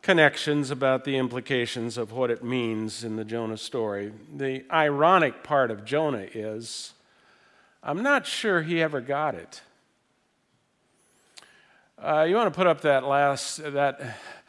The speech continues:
that verse, Jonah four eleven. So here's a unique thing about Jonah,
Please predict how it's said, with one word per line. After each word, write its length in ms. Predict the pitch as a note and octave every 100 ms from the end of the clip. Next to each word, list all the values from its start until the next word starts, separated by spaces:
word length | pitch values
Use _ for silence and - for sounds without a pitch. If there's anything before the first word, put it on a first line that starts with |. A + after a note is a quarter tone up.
| - _ -
that 380 | - C3 C3+
verse, 420 | C3 C3+ D3 C#3 -
Jonah 340 | C3+ C#3 C#3
four 280 | - D3 C3
eleven. 560 | A#2 A#2 A2+ G#2+ G#2 - _ _ _ _ - - _ _ _ _
So 380 | - - F#3 F#3
here's 560 | E3+ C4+ E4 D4 G#3
a 160 | G3+ F#3+
unique 640 | E3+ F3+ F3+ G3 C4 C4
thing 480 | - - E3+ C#3 D3+
about 420 | D#3 D3 D3 D3
Jonah, 800 | C3 D3+ C#3 A#2+ A#2+ D3 C#3 C#3+